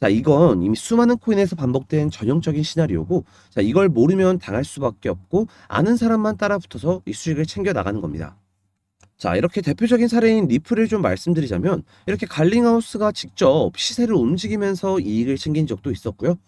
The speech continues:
자, 리플은 매달 정기적으로 락업 해제를 진행을 했죠. 자, 그리고 그때마다 매번 패턴은 똑같았던 게, 자, 해제 전에 공포심 조성하고 개미들 손절 유도하면서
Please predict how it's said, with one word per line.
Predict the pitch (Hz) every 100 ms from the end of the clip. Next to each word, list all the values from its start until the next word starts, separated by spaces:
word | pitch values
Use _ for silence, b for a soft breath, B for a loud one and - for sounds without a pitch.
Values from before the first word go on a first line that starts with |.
| b b
자, | 107
리플은 | 104 156 233 214 214
매달 | 175 101 104 113
정기적으로 | 95 113 135 151 143 131
락업 | 82 113 175 160
해제를 | 131 131
진행을 | - 98 87 98
했죠. | - 78 - b b b b
자, | 92
그리고 | 110 117
그때마다 | 104 - 170 143 151 180
매번 | 175 175
패턴은 | 180 180 - 185
똑같았던 | 185 - - 107 110
게, | 170 185 B B
자, | B 101
해제 | 170 233
전에 | 247 196 196
공포심 | 156 160 220 220
조성하고 | 185 185 185 175 185 180
개미들 | 123 120 131
손절 | 180 185 180
유도하면서 | 92 117 101 90 90 101